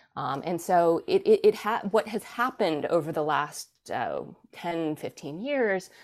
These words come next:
in terms of the erosion of broadcasters' business,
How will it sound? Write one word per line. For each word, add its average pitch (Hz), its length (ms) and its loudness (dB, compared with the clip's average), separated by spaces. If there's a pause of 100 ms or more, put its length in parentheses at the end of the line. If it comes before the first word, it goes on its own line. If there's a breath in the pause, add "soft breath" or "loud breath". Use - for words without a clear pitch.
(260 loud breath)
in 180 120 -2
terms 175 360 0
of 170 200 0
the 165 120 0
erosion 175 560 2
of 151 260 -4
broadcasters' 175 880 0
business, - 540 -8